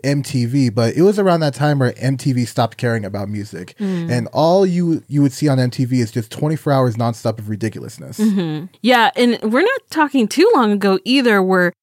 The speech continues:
Speaker 2: songs on the radio for new music in particular,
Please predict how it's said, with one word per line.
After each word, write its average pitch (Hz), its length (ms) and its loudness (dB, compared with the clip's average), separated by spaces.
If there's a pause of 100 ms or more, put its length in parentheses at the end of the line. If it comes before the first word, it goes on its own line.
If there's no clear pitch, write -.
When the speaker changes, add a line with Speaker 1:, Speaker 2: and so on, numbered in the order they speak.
Speaker 2:
songs 220 720 2
on 196 140 0
the 190 100 0
radio 196 420 2
for 185 200 -6
new 190 240 4
music 202 380 0
in 170 80 -8
particular, 180 520 -4